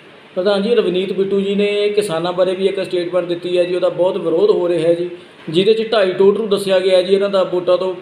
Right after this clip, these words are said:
ਬਾਅਦ ਅਸੀਂ ਹੱਲ ਕਰਾਂਗੇ, ਕੁਛ ਇਸ ਤਰ੍ਹਾਂ ਦੀ ਵੀ ਵਾਰਡਿੰਗ ਕਹੀ ਗਈ ਹੈ ਜੀ।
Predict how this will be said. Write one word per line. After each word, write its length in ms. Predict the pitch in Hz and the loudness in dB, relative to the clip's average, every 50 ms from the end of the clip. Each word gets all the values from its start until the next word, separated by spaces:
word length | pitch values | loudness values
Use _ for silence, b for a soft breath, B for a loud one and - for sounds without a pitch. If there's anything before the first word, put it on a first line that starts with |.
| - - | -16 -20
ਬਾਅਦ 520 | - 180 165 165 165 175 190 196 190 196 180 | -20 -10 -4 0 0 2 2 2 2 0 0
ਅਸੀਂ 220 | 147 170 180 175 | -2 -4 -4 -4
ਹੱਲ 200 | 151 160 156 156 | -2 -2 -2 -2
ਕਰਾਂਗੇ, 380 | 151 170 170 180 180 175 170 170 | -2 -2 -2 -2 -2 -2 -4 -4
ਕੁਛ 200 | 170 180 170 170 | -4 -4 -4 -2
ਇਸ 100 | 175 170 | -4 -4
ਤਰ੍ਹਾਂ 200 | 175 175 180 175 | -2 -2 -2 -2
ਦੀ 100 | 180 180 | -2 -2
ਵੀ 80 | 180 | -2
ਵਾਰਡਿੰਗ 320 | 180 175 170 165 170 175 175 | 0 0 0 0 0 -2 -2
ਕਹੀ 180 | 180 185 190 | -2 -4 -2
ਗਈ 220 | 185 185 180 180 190 | -2 -2 -4 -4 -6
ਹੈ 60 | 190 | -8
ਜੀ। 120 | 196 220 | -10 -12